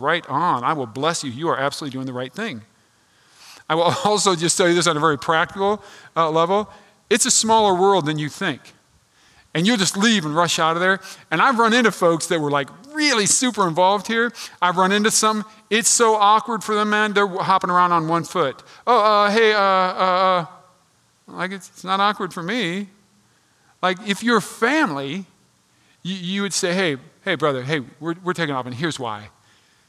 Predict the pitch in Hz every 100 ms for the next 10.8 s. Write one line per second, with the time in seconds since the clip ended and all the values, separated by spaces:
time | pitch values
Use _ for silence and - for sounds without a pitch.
0 | _ _ - 147 120 127 175 185 196 165
1 | 156 - 139 127 127 147 175 - - 175
2 | 196 254 214 247 - 240 196 180 180 -
3 | - _ 185 208 220 214 214 180 160 226
4 | 160 - 143 151 139 - 160 165 208 -
5 | - - - 175 185 202 262 247 208 180
6 | 151 - 208 139 131 175 233 - 226 214
7 | 185 165 170 135 151 180 156 117 147 170
8 | 143 135 113 - - _ _ _ _ 151
9 | - 120 160 214 247 220 208 196 135 143
10 | 135 143 127 131 170 185 196 202